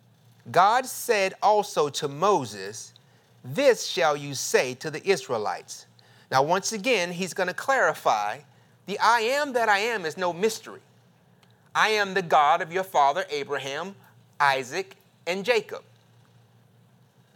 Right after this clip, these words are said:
But then he makes a switch, family. Notice, "This you shall say to the Israelites, 'The Lord,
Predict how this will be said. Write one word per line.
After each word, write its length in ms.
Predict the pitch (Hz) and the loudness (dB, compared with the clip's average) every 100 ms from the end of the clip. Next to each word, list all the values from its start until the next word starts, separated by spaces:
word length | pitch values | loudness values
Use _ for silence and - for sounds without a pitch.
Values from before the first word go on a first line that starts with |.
| _ _ | _ _
But 160 | 196 170 | 0 2
then 200 | 277 294 | 0 0
he 180 | 247 233 | -2 0
makes 340 | 220 214 - | 0 0 -4
a 80 | 147 | -6
switch, 600 | - - 254 - - - | -4 -4 -4 -6 -8 -10
family. 420 | 110 92 78 - _ _ _ _ _ _ _ _ _ | -10 -12 -16 -20 _ _ _ _ _ _ _ _ _
Notice, 540 | 170 175 104 - - _ _ _ _ _ _ _ _ _ _ _ _ _ _ _ _ _ _ _ _ _ _ _ _ _ _ | 2 2 2 -10 -16 _ _ _ _ _ _ _ _ _ _ _ _ _ _ _ _ _ _ _ _ _ _ _ _ _ _
"This 340 | 135 233 254 180 | 2 2 2 -6
you 180 | 196 | -6
shall 260 | 196 202 165 | -2 0 -2
say 280 | - 208 170 | -2 -2 -2
to 120 | - | -6
the 180 | 147 147 | -8 -4
Israelites, 580 | 165 - 117 110 120 120 | -4 -2 -2 0 -2 -4
'The 100 | 127 | -2
Lord, 420 | 135 170 214 | 2 2 2